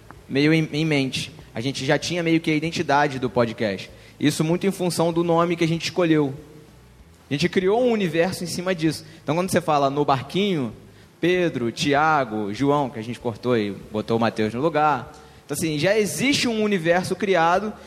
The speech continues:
Quando você escuta No Barquinho, você já sabe, já tem uma identidade ali. Ali dentro já tá embutida uma identi-, uma identidade. Conforme a gente foi fazendo, a gente foi achando o nosso tom, foi achando a nossa, a nossa abordagem, vamos dizer assim.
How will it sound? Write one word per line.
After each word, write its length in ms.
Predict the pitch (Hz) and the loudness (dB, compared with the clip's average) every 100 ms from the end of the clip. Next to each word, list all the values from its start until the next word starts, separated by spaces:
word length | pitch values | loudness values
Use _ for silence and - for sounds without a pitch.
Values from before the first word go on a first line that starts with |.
| - | -14
Quando 120 | - 180 | -6 -2
você 80 | |
escuta 260 | 202 156 147 | -2 0 -2
No 80 | 147 | 0
Barquinho, 360 | 175 165 196 | 0 0 -4
você 100 | 208 | -4
já 140 | 208 233 | 0 0
sabe, 300 | - 160 143 | 2 0 2
já 60 | |
tem 120 | 156 185 | 0 0
uma 140 | 196 | 0
identidade 840 | 196 208 220 170 160 170 185 190 | 0 -2 -4 0 2 4 2 2
ali. 340 | 196 185 208 226 - - - - - - - | 0 0 -4 -6 -10 -20 -20 -20 -20 -14 -6
Ali 160 | 220 | -4
dentro 380 | 202 240 294 294 | 0 2 2 2
já 100 | 262 | 0
tá 120 | 262 | 2
embutida 380 | 269 240 - 214 | 2 2 0 -2
uma 120 | 220 | -2
identi-, 340 | 220 202 - 156 | 0 -2 -4 -2
uma 180 | 175 | 2
identidade. 560 | 175 175 185 165 120 107 | 2 2 0 2 2 0
Conforme 360 | - 214 - 240 | -2 0 2 2
a 40 | |
gente 180 | 190 - | 0 -2
foi 120 | 147 | -4
fazendo, 560 | 147 120 120 185 196 110 - - - | -2 -2 -2 0 0 0 -10 -20 -14
a 60 | - | -4
gente 200 | 143 151 | -2 0
foi 160 | 156 | 2
achando 440 | 160 - 156 175 175 | 2 0 -2 0 0
o 40 | |
nosso 260 | 165 160 165 | 2 0 0
tom, 460 | - 139 151 170 170 | -2 0 2 2 0
foi 120 | 147 | -2
achando 300 | 127 147 143 | -2 0 0
a 40 | |
nossa, 500 | 139 139 - 131 110 - - - | 2 2 2 0 0 -4 -18 -4
a 60 | |
nossa 220 | 120 131 | 0 2
abordagem, 640 | 127 123 120 110 113 143 147 | 2 2 0 0 0 0 -2
vamos 200 | 123 117 | -4 -4
dizer 200 | 113 110 | -2 0
assim. 320 | 110 - 151 | 0 0 -6